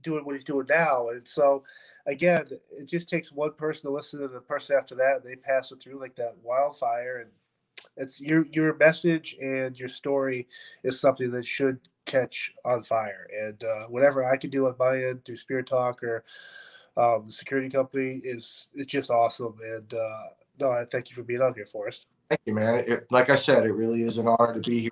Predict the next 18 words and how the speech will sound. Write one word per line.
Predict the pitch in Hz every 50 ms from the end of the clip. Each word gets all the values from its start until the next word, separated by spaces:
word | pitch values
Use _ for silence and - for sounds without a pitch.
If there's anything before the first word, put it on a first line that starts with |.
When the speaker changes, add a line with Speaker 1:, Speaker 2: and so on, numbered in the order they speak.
| - - _
Speaker 2:
in | 110
more | 110 113 113
ways | 113 113 110 107 113
than | 107 107
one. | 113 117 113 110 110
I | 113 113
appreciate | 110 113 123 120
it. | - - _ _ _ _ _ _ _ _ _ _ _ _ _ _ _ _ - -
I |
Speaker 1:
It's | - - 107
Speaker 2:
do. | 104
Speaker 1:
so | 185 175 175
awesome. | 202 208 202 - 135
So | - 156 151
I'll, | 151 156 165 170 170 - _ _
we'll | 147 160 170
see, | - - - 196 185 185 180
uh, | 180 175 175 170 170 170